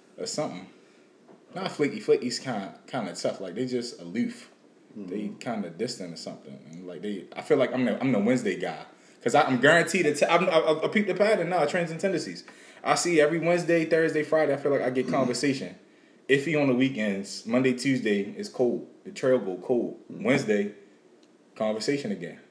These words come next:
Speaker 1: And it's been like that for a couple weeks now.
Speaker 2: I mean, so what do you think, what do you think is,
Speaker 1: I
Speaker 2: what
Speaker 1: don't
Speaker 2: in
Speaker 1: know.
Speaker 2: your mind, like, be honest, in your mind, what do you think's going on?
Speaker 1: When I realized that, you, what I told myself is, "I'm getting Jeremied."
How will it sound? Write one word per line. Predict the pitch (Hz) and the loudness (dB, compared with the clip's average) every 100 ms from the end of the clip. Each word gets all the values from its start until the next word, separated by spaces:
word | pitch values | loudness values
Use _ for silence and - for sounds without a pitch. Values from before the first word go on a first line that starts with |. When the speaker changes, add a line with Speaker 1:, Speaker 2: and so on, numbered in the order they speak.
| _ | _
Speaker 1:
And | 98 | -8
it's | 120 | -4
been | 127 | -2
like | 127 120 | -2 -2
that | 117 | -4
for | - | -4
a | 110 | -4
couple | 120 113 | -4 -4
weeks | 127 107 | -4 -4
now. | 92 80 - _ _ _ _ _ _ _ - - | -8 -10 -18 _ _ _ _ _ _ _ -18 -14
Speaker 2:
I | |
mean, | 87 | -12
so | 85 | -10
what | 85 87 | -8 -8
do | 87 | -10
you | |
think, | 85 92 87 - _ | -10 -12 -12 -20 _
what | 87 | -10
do | 90 | -10
you | |
think | 87 90 85 | -12 -14 -14
is, | 85 82 - - - _ _ _ _ _ _ - | -14 -14 -20 -20 -20 _ _ _ _ _ _ 2
Speaker 1:
I | |
Speaker 2:
what | 139 | 4
Speaker 1:
don't | 156 | 4
Speaker 2:
in | 123 | 2
Speaker 1:
know. | 123 | 4
Speaker 2:
your | 127 | 4
mind, | 117 113 92 85 | 4 2 0 -2
like, | 95 92 | -2 0
be | 104 | 2
honest, | 92 82 85 | 2 0 -8
in | 92 | -8
your | 92 | -8
mind, | 92 87 85 | -8 -10 -6
what | 95 | -2
do | 113 | -2
you | |
think's | - 95 82 | -2 -6 -6
going | 85 | -8
on? | 80 80 - | -10 -12 -4
Speaker 1:
When | 123 | 2
I | 131 | 2
realized | 123 151 151 147 139 | 6 6 6 2 0
that, | |
you, | 135 127 | 0 -2
what | 101 117 110 120 | -2 -2 4 4
I | 120 | 4
told | 156 156 | 4 4
myself | 120 117 107 110 | 2 0 -2 0
is, | 107 | 0
"I'm | 127 | 0
getting | 95 90 | -2 -2
Jeremied." | 90 123 82 78 - | -2 0 -2 -8 -18